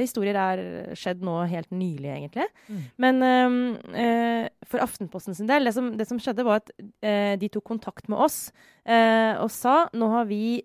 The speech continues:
Speaker 1: eh, samlet oss. Vi har delt historiene våre, men vi har også samlet oss bak et opprop, og vi er klare til å gå ut med det.»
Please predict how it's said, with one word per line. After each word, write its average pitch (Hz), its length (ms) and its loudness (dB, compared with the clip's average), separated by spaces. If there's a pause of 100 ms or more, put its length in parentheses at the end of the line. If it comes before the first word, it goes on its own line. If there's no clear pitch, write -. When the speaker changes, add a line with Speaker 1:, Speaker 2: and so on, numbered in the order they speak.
(140)
Speaker 1:
eh, 214 260 2
samlet 196 420 0
oss. - 280 -8
Vi 226 80 -4
har 233 80 2
delt 196 220 -4
historiene 180 400 -6
våre, 202 240 -2 (220)
men 220 260 0
vi 202 80 0
har 208 100 0
også 170 200 -10
samlet 175 320 -4
oss 175 140 -8
bak 160 320 -6
et 196 140 -12
opprop, 240 640 -2
og 208 120 -2
vi 214 160 2
er 196 100 0
klare 180 320 -2
til 190 100 -8
å 170 40 -10 (120)
gå 175 120 -8
ut - 160 -12
med 190 100 -4
det.» 233 160 6